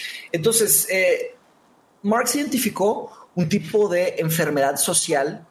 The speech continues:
sin precedentes, como un tipo de enfermedad psicológica social sin precedentes. Y es lo que ya les comenté, implica una separación entre la esencia,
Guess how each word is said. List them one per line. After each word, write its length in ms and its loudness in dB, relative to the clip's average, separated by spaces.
sin 280 2
precedentes, 600 0
como 180 0
un 180 2
tipo 220 -2
de 80 2
enfermedad 340 0
psicológica 560 -2
social 400 2
sin 100 0
precedentes. 540 -4
Y 100 -2
es 60 0
lo 80 0
que 100 0
ya 40 4
les 100 -2
comenté, 460 -2
implica 340 2
una 100 2
separación 680 0
entre 200 -2
la 100 2
esencia, 640 0